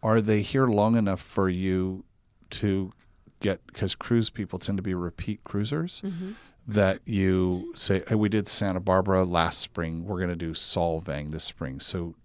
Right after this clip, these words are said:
Speaker 1: do you have people from the cruise ships that are taking the hike to do your tour and then come back?
Speaker 2: Well, that I don't know yet, because we only have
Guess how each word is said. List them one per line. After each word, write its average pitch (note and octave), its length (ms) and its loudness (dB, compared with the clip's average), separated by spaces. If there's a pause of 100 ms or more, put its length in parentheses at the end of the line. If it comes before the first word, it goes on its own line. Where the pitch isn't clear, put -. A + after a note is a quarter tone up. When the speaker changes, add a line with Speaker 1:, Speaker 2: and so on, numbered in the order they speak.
Speaker 1:
do - 120 -6
you F2 120 2
have F2+ 260 -6
people F2+ 280 -8
from - 140 -8
the F2+ 80 -6
cruise F2 240 -8
ships - 260 -8
that F2 120 -6
are D#2+ 100 -10 (480)
taking F#2+ 260 -6
the F#2 60 -8
hike F2 300 -10
to E2+ 220 -8
do F2 240 -6
your E2+ 320 -4
tour F2 360 -8
and E2 120 -10
then D#2+ 140 -8
come D#2 220 -14
back? B1+ 220 -16 (800)
Speaker 2:
Well, A3+ 320 -4
that A3 360 -4
I G3 80 -4
don't G3+ 240 -4
know G#3+ 200 -6
yet, G3+ 440 -8 (200)
because F3+ 600 -8 (100)
we F3 500 -6
only G3 260 -6
have F#3+ 240 -8